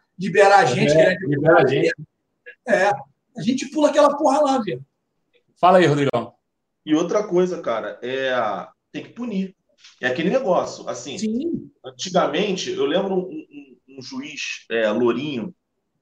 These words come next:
Speaker 3: que era metidinho, ele expulsou um jogador errado do Corinthians. Se eu não me engano, era pra expulsar o Guilherme Arana e ele expulsou o Gabi-, o Gabriel.
Speaker 2: Gabriel.
Speaker 3: O maluco,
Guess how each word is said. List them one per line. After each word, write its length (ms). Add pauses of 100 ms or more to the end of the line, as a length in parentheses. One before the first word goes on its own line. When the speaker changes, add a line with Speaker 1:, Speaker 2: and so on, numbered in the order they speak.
(180)
Speaker 3:
que 60
era 100
metidinho, 840 (260)
ele 120
expulsou 560
um 40
jogador 320
errado 380
do 100
Corinthians. 640 (400)
Se 100
eu 40
não 60
me 60
engano, 200
era 80
pra 100
expulsar 400
o 40
Guilherme 380
Arana 540 (380)
e 100
ele 100
expulsou 500
o 40
Gabi-, 260
o 180 (120)
Gabriel. 500
Speaker 2:
Gabriel. 460
Speaker 3:
O 60
maluco, 280